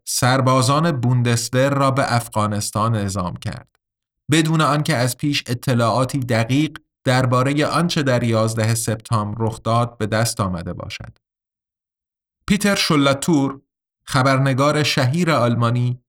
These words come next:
در جریان کنفرانسی در برلین در سال دو هزار و دوازده توضیح داد: «جنگ سرد به پایان رسیده است.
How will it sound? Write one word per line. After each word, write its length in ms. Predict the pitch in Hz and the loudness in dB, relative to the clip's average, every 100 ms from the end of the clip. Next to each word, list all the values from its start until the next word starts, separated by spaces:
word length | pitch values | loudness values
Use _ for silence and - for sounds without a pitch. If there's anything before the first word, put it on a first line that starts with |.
| _ - | _ 0
در 200 | 143 147 | 2 2
جریان 600 | 131 143 143 143 156 160 | 2 2 2 0 0 -2
کنفرانسی 760 | 156 143 131 135 143 160 175 | -2 -4 -2 -2 0 -2 -2
در 260 | 147 143 139 | 0 0 0
برلین 480 | 139 135 127 165 | 0 0 0 0
در 160 | 175 135 | 2 0
سال 340 | 123 143 139 | 0 0 0
دو 140 | 143 127 | 0 0
هزار 320 | 123 120 117 | 2 2 2
و 60 | 117 | 2
دوازده 600 | 117 117 113 110 135 127 | 2 2 0 0 -2 -2
توضیح 460 | 117 110 120 135 131 | -2 -2 0 -2 0
داد: 420 | 135 135 127 - _ _ _ _ _ _ _ _ _ - | 0 0 -2 -10 _ _ _ _ _ _ _ _ _ -2
«جنگ 320 | 190 226 220 | 2 4 2
سرد 500 | 202 185 170 165 127 | 2 2 2 2 0
به 100 | 139 | -2
پایان 540 | 147 - 123 120 123 117 | -2 0 2 2 2 2
رسیده 380 | 95 - 98 | -2 -4 -6
است. 320 | - - - | -8 -10 -16